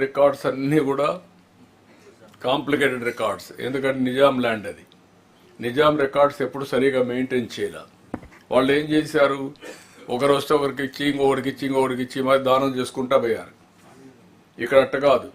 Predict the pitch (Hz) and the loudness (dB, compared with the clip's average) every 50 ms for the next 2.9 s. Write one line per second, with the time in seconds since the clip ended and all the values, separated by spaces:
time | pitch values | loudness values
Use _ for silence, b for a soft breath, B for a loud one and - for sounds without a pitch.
0 | _ _ _ _ _ _ _ - - 113 120 135 135 135 160 160 165 - - 151 | _ _ _ _ _ _ _ -20 -16 -10 -8 -6 -6 -4 -4 -4 -2 0 2 2
1 | 143 143 139 135 135 135 135 - - 143 139 131 120 117 - 131 143 143 139 139 | 2 2 0 -2 -2 -4 -4 -4 -4 -4 -4 -4 -4 -4 0 2 2 2 2 2
2 | - 143 139 139 143 143 139 139 127 120 127 127 123 - 131 127 127 | -2 -2 -2 -2 -4 -4 -4 -4 -6 -6 -6 -6 -8 -6 -4 -2 -2